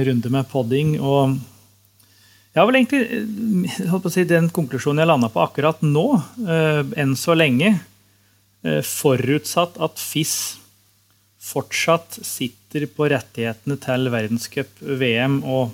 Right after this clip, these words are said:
til dels O L da, i, i samarbeid med I O C, så tror jeg nok den,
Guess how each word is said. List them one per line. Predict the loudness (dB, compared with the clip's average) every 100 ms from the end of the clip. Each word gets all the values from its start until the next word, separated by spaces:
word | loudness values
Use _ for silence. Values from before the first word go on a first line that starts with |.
| -6
til | -6 -2
dels | -2 -2 -4
O | -2 0
L | 2
da, | 4
i, | 2 2 2 2 0 -2
i | -2
samarbeid | -2 -2 -2 -2
med | 0 2
I | 2 0
O |
C, | 2 2 2 -2 -20 _ _ _ _ _ _ _ _ _ _ _
så | -10 -4
tror | 2 4
jeg | 4
nok | 2 2
den, | 0